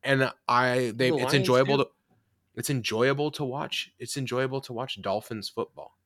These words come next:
Speaker 1: It's enjoyable to watch Seahawks football, because it's fun when teams are scoring and, and the game goes back and forth and you can really,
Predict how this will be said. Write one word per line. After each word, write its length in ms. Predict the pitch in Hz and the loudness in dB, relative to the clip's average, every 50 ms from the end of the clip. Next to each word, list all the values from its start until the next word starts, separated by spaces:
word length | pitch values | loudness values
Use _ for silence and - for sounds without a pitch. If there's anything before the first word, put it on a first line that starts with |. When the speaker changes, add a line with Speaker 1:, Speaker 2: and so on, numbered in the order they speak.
| _ _ _ _ _ _ _ _ | _ _ _ _ _ _ _ _
Speaker 1:
It's 140 | _ 120 - | _ -6 -4
enjoyable 520 | 135 123 117 117 117 117 123 127 123 120 117 | -4 -4 -4 -4 -2 -2 -2 0 0 -2 -4
to 120 | - - | -4 -6
watch 260 | 113 101 110 - - - | -4 -2 -4 -4 -4 -6
Seahawks 380 | - 113 113 117 110 87 - | -8 -6 -6 -6 -6 -6 -8
football, 380 | - - 92 - - 80 76 - | -8 -12 -12 -12 -10 -12 -12 -10
because 380 | - 104 - 117 104 95 - _ _ - - _ _ _ _ _ _ _ | -12 -10 -6 -6 -6 -6 -8 _ _ -20 -20 _ _ _ _ _ _ _
it's 160 | - 135 - | -8 -8 -2
fun 280 | - 143 147 196 233 208 | -2 0 0 0 0 0
when 120 | 190 185 | -2 -2
teams 260 | 170 - 175 175 175 | 0 0 -2 0 0
are 60 | 170 | -2
scoring 420 | 165 - - 139 - 175 160 139 117 | -6 -4 -4 -2 0 0 0 0 -2
and, 200 | 107 104 107 107 | -2 -4 -4 -4
and 120 | 107 110 | -4 -4
the 60 | 110 | -6
game 240 | 110 107 123 127 135 | -4 -4 -2 -2 0
goes 160 | 131 131 127 | 0 -2 0
back 240 | - - 123 123 - | 0 -2 -4 -2 -4
and 100 | 127 113 | -6 -6
forth 360 | - 120 113 120 123 127 - | -4 -2 0 0 -2 -2 -4
and 100 | 113 107 | -6 -6
you 80 | 107 107 | -6 -6
can 160 | - 123 117 | -6 -6 -4
really, 300 | 107 104 104 104 101 98 | -4 -4 -2 -4 -4 -6